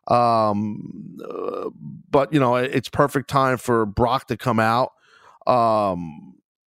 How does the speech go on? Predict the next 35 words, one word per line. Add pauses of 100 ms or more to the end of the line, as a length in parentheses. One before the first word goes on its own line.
(400)
you
know,
and,
and
he
just
lays
out
Strowman
and
Reigns
and
stuff
like
that,
and
F
fives
everywhere,
and
people
going
nuts,
chanting
Suplex
City.
It's
all
cool. (380)
And
then,
then
he
just
leaves,